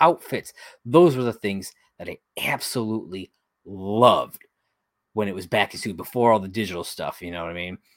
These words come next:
You know, the, the storylines, I want all that back. And so I, I'm excited to see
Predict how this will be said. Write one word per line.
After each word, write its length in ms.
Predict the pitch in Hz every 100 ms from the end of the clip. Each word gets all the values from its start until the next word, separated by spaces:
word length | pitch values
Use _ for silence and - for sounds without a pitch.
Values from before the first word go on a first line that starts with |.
| _ _
You 100 | 95
know, 180 | 95 92
the, 320 | 92 90 90
the 80 | 104
storylines, 1120 | - - - 147 147 135 110 90 76 64 67 -
I 80 | 120
want 380 | 110 117 127 123
all 120 | 113
that 280 | 101 92 85
back. 380 | 95 95 85 _ _ _ - _ _ 98
And 420 | 90 87 85 82 -
so 200 | - -
I, 360 | 123 120 113
I'm 160 | 120 117
excited 480 | - - 165 156 123
to 100 | 104
see 720 | - 143 131 123 113 107